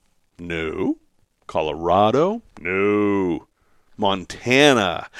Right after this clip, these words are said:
No. No, this is in Connecticut.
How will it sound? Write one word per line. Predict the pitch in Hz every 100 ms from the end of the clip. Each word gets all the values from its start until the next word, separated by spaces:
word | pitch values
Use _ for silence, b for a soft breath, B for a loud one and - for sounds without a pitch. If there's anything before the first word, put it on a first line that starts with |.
| B B B B
No. | - 82 82 90 98 73 - _ _ _ _ _ _ 160
No, | 135
this | 180 190
is | 175 123
in | 123 107 151 _ _ _ _ _ -
Connecticut. | - - 143 - - - -